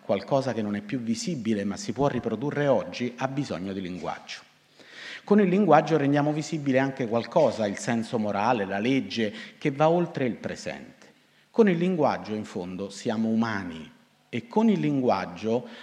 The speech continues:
abbiamo potuto trasmettere quegli accadimenti delle esistenze di individui che parlano d'altro che parlano di Dio. La geografia, la storia dei santi, in fondo anche la fede è affidata a un racconto di salvezza attraverso le parole.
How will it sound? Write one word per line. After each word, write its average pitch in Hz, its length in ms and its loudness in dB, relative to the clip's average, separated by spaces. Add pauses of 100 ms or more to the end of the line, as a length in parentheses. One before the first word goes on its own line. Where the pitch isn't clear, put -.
abbiamo 170 380 0
potuto 160 340 -2
trasmettere 160 800 -2
quegli 123 200 -2
accadimenti 117 1000 -2
delle 120 200 2
esistenze 120 800 -2
di 98 80 -6
individui 113 640 -2
che 120 100 -6
parlano 120 440 -2
d'altro 85 420 -6
che 98 80 -6
parlano 90 440 -10
di 90 180 -12
Dio. 80 280 -12 (320)
La 110 300 -2
geografia, 95 680 -4 (440)
la 113 120 -2
storia 139 400 0
dei 107 180 -2
santi, 104 720 -2 (220)
in 123 140 -4
fondo 151 320 2
anche 143 300 2
la 123 100 2
fede 117 480 0
è 127 120 0
affidata 131 640 -2
a 127 40 2
un 113 100 -2
racconto 135 520 -4
di 104 100 -4
salvezza 107 560 -6
attraverso 82 560 -10
le 80 80 -8
parole. 71 380 -8